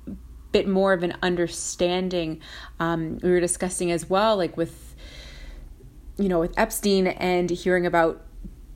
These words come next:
prostitutes. These weren't prostitutes, they were people that were trafficked. And we're not gonna go down that, that rabbit hole,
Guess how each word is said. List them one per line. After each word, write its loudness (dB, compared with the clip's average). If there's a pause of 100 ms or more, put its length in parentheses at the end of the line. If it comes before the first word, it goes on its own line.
(160)
prostitutes. 2
These 0
weren't 0
prostitutes, 0
they 2
were 2
people -4
that 2
were 0
trafficked. -4 (400)
And 2
we're 4
not 6
gonna 4
go 6
down 2
that, 4 (160)
that 4
rabbit 4
hole, 2